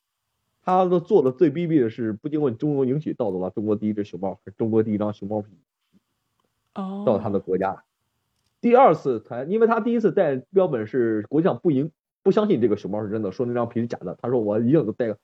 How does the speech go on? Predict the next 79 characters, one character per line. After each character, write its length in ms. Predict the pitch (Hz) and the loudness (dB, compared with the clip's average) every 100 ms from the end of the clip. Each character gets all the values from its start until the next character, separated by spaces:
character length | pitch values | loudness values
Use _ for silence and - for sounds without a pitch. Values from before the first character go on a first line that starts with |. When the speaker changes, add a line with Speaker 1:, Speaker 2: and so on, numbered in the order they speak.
| _ | _
Speaker 1:
他 80 | - | -2
第 120 | 156 | 6
二 60 | 160 | 6
次 120 | 135 | 6
进 160 | 120 117 | 0 -2
中 80 | 110 | -2
国 100 | 104 | -2
带 220 | - 104 | -2 -4
来 100 | 92 | -2
一 40 | |
个 60 | 92 | -6
活 200 | - 92 | -6 -6
体 160 | - - | -6 -14
回 120 | 71 | -16
去， 140 | - - _ _ | -18 -20 _ _
偷 100 | 123 | -2
了 100 | 107 | 0
一 40 | |
个 60 | 95 | -2
活 200 | - 110 | -6 -8
体 140 | - | -8
嘛。 100 | - _ _ _ _ _ _ _ _ _ _ _ _ _ - | -18 _ _ _ _ _ _ _ _ _ _ _ _ _ -18
Speaker 2:
哦， 200 | 220 214 | -16 -16
是 160 | 208 | -16
这 100 | 208 | -10
样， 300 | 240 214 185 185 | -8 -8 -10 -14
所 160 | - 233 | -8 -4
以 60 | |
我 200 | 277 208 | -2 -2
们 160 | 165 185 | -4 -6
才， 320 | 196 196 220 - | -6 -6 -6 -8
我 120 | 196 | -10
们 180 | 180 214 | -8 -8
才 180 | 233 202 | -6 -6
知 180 | 190 196 | -4 -4
道 180 | 180 | -4
说 260 | 185 202 185 | -6 -8 -8
我 220 | 180 170 | -8 -10
们 240 | 160 170 180 | -10 -8 -6
这 100 | 220 | -6
个 100 | 202 | -6
东 200 | 196 202 | -6 -6
西 220 | 196 175 170 | -6 -8 -6
我 120 | 190 | -6
们 100 | 180 | -4
也 60 | 262 | -4
没 140 | 202 | -4
见 200 | 170 170 | -6 -10
过， 160 | 180 247 | -12 -6
Speaker 1:
呃， 260 | 123 113 113 - | 0 0 0 2
在 180 | 131 117 | 0 2
世 20 | |
界 0 | |
的 0 | |
Speaker 2:
全 0 | |
世 80 | 151 | 6
界 100 | 147 | 6
都 100 | 214 | 6
没 140 | 196 | 2
见 260 | 151 185 - | 2 0 -2
过。 140 | 165 | -4
Speaker 1:
中 80 | - | -8
心 100 | 214 _ _ _ _ _ _ _ _ | -12 _ _ _ _ _ _ _ _
只 100 | 262 | 6
有 100 | 202 | 8
当 220 | 262 285 | 8 4
地 80 | 277 | 2
人 200 | 135 113 | 2 0
知 60 | |
道， 120 | 110 101 | -2 -2
只 100 | 170 | -2
有 60 | |
四 160 | 139 185 | -4 -4
川 160 | 185 | -2
老 100 | 175 | 0
百 120 | 175 123 | 0 -2
姓 140 | 139 | -6
知 80 | 98 | -8
道。 220 | 85 - | -12 -16